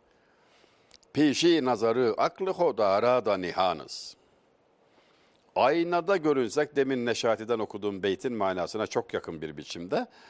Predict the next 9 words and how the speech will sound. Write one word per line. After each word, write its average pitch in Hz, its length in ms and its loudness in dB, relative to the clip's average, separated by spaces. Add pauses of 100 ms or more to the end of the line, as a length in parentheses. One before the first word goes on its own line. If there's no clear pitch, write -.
(260)
"Aynanın 143 500 0
karşısına 131 600 -2
geçsek 127 640 -4
dahi 151 400 0
bizi 131 280 -6
göremez 143 540 0
kendini 127 640 -2
beğenmiş 117 640 0
akıl." 92 640 0